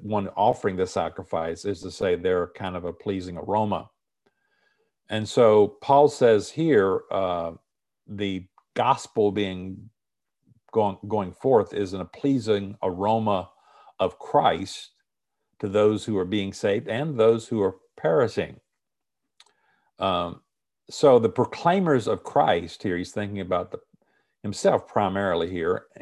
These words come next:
'cause he's defending his ministry. Uh, he's a proclaimer of Christ, and they are a sort of a life-giving perfume to those who believe the gospel,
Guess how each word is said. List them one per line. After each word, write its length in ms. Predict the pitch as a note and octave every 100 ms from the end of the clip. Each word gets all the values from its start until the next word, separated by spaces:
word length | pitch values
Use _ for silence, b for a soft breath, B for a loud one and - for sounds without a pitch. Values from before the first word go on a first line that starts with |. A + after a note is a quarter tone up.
| F#2
'cause 140 | E2+
he's 140 | E2+ E2
defending 480 | F#2 A2 G2+ F2+
his 180 | E2+ F2
ministry. 600 | F#2 F#2+ F#2 - F2+ E2+ - _ _ _ _ _ _ _ _ -
Uh, 140 | G2+
he's 220 | G2 F3+ F#3
a 60 |
proclaimer 560 | C#3+ C3 - C3 B2 A2+
of 160 | G2
Christ, 640 | - A#2+ G2 F#2 F2+ - - _ _
and 280 | A#2 A2+ A2
they 300 | C3 D#3+ D3+
are 300 | A2+ A#2 A2
a 100 | G#2+
sort 240 | - D3
of 100 | B2
a 60 | G2
life-giving 840 | F#2+ G#2 C3 D3 - A2+ A#2+ A2+
perfume 720 | G2 B2+ A2 - G2+ D#2 - _ _ _ _ _ _ _ _ _ _ _ _ _ _
to 100 | B2
those 400 | G#2 B2+ B2+ B2
who 100 | B2
believe 380 | G#2 A#2 A2+ G#2+
the 80 | G2
gospel, 640 | G2 G2 F#2+ - F2+ -